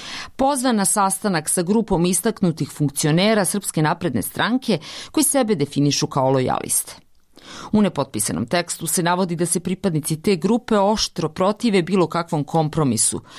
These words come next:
sa antisrpskim ekstremistima koji nedeljama i mesecima maltretiraju Srbiju, kako se navodi.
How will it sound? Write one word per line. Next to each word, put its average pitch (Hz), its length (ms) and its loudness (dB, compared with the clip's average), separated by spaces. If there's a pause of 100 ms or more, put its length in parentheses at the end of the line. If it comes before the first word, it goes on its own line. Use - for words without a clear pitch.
(160)
sa - 240 0
antisrpskim 208 960 0
ekstremistima 208 880 2
koji 185 260 0
nedeljama 185 480 2
i 143 40 2
mesecima 170 600 2
maltretiraju 123 800 0
Srbiju, 151 560 0 (260)
kako - 260 -4
se - 160 0
navodi. 71 420 -4